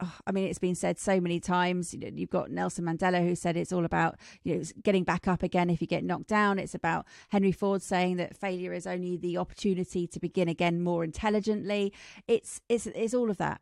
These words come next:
It's, it's about pursuit of success, but knowing that failure is a necessary part of that,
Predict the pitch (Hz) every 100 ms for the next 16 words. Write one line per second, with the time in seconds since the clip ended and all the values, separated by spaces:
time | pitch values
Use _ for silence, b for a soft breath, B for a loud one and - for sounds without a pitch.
0 | - 196 - - 202 208 233 226 - -
1 | b b b 220 - 254 269 - 214 190
2 | - 175 - 160 175 - - 190 214 208
3 | 208 190 185 - _ - - 220 190 185
4 | 180 180 190 185 185 170 170 - 175 165
5 | 165 - 101 - - -